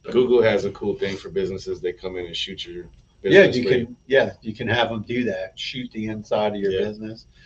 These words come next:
Speaker 2: I saw that the other day. So we work with all different sizes of business, whether you're a startup company, an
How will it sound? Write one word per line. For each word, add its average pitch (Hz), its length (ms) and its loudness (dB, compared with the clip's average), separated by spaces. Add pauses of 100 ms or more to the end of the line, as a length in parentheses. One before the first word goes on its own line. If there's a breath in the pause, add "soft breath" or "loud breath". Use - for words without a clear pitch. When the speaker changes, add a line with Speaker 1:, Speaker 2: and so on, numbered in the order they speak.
(200 soft breath)
Speaker 2:
I 110 80 -4
saw 120 280 6
that 98 240 0
the 101 140 -4
other 101 220 -2
day. 104 300 -4 (340 soft breath)
So 139 160 6
we 165 200 6
work 170 340 8
with 120 240 4
all 156 320 10
different 151 340 2
sizes 147 580 0
of 135 120 0
business, 143 560 2
whether 104 220 0
you're 101 180 -6
a - 60 -14
startup 151 580 4
company, 131 640 -4
an - 100 -16